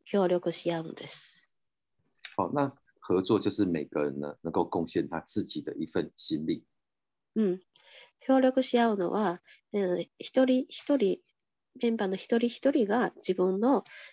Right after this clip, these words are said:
Speaker 1: えー、心と気持ちで、えーと、力を、えー、チームに、相手に貢献してあげるという意味です。
Speaker 2: 好，因为现在已经不是单打独斗的时代。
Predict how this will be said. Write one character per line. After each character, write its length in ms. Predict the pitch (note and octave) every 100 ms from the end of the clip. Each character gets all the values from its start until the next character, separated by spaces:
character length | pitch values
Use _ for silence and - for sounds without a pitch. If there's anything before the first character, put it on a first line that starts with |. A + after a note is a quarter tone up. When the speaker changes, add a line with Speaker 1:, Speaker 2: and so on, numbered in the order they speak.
| _
Speaker 1:
え 200 | F3+ F3+
ー、 80 | F3+
心 480 | - F3 E3 F3+ F3
と 420 | - D4 C4 F#3 - -
気 140 | F#3
持 160 | F3 E3+
ち 360 | - F3 - _ _ _ -
で、 240 | C#4 B3
え 400 | - F3 - -
ー 40 | D#3+
と、 200 | E3+ E3
力 520 | - - F3 F3 E3+
を、 300 | C4+ A#3 - - - _
え 140 | E3+ D#3+
ー、 60 | - _ _ _ _ _
チ 200 | - G3
ー 20 |
ム 140 | F3
に、 320 | F3 B3 A#3 - _ _
相 220 | - F#3+ F3
手 160 | D#3+
に 220 | G3 D#4
貢 280 | - - E3
献 260 | - E3 E3 _ _ _
し 120 | -
て 140 | F3 -
あ 80 | F3
げ 140 | D#3
る 160 | - - _ _ _
と 60 | -
い 120 | A#3+
う 80 | C#3+
意 60 | -
味 120 | D3+
で 100 | - -
す。 300 | - - _ _ _ _ _ _ _ _
Speaker 2:
好， 200 | F2+ -
因 120 | - B2
为 100 | A2+
现 240 | - A2+
在 200 | - G2+
已 160 | D#2+ D#2+
经 240 | G2+ F#2+
不 120 | E2
是 200 | D#2 F#2+
单 280 | F2+ F2+ F2+
打 240 | D#2 C#2 -
独 140 | -
斗 180 | - F2
的 80 | -
时 240 | - - C#3+
代。 240 | D#2+